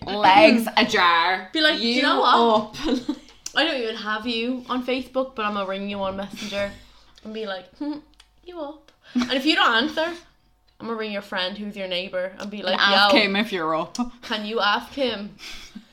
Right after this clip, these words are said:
Speaker 1: Can you go knock on his door and be like, "You up?"
Speaker 2: <laughs> Like,
Speaker 1: And if
Speaker 2: she,
Speaker 1: he's like,
Speaker 2: she's wondering if you're up. <laughs>
Speaker 1: and if he's like, "I'm not gonna do that," I'd be like, "Well, are you up?"
Speaker 2: <laughs> You're up. Come on over, so.
Speaker 1: You're up now.
Speaker 2: Um, have you ever been caught?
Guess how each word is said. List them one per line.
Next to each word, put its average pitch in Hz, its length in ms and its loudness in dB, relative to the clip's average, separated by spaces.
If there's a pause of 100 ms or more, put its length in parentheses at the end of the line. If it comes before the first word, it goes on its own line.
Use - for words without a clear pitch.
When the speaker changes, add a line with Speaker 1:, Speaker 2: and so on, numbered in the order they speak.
(160)
Speaker 1:
Can 240 80 -4
you 233 60 -4
go 247 100 4
knock 240 380 2
on 233 120 -2
his 226 220 -4
door 208 480 -2
and 208 100 -12
be 202 80 -12
like, 190 220 -12
"You 202 180 -14
up?" - 220 -18 (340)
Speaker 2:
<laughs> 240 60 2 (480)
Like, - 300 2
Speaker 1:
And 269 180 8
if - 60 8
Speaker 2:
she, 311 240 4
Speaker 1:
he's 277 80 2
like, 269 180 6
Speaker 2:
she's 233 320 4
wondering 190 600 2
if 190 260 -6
you're 170 220 -4
up. 170 440 -6
<laughs> 262 60 6
Speaker 1:
and 262 100 4
if 269 120 6
he's 294 180 0
like, 240 240 0 (560)
"I'm 262 140 -2
not 277 120 -2
gonna 240 140 0
do 220 180 -4
that," 190 300 -4
I'd 202 80 -12
be 208 60 -8
like, 196 140 -8
"Well, 180 180 -4
are - 20 -6
you 185 300 -8
up?" 190 200 -4 (360)
Speaker 2:
<laughs> 359 440 8
You're 196 300 4
up. 190 320 2 (240)
Come 196 160 -2
on 190 160 2
over, 190 260 2
so. 185 300 6
Speaker 1:
You're 294 200 12
up 294 180 8
now. 226 440 0 (160)
Speaker 2:
Um, 202 200 0
have 214 220 2
you 214 80 4
ever 220 120 0
been 190 160 -8
caught? 202 580 -4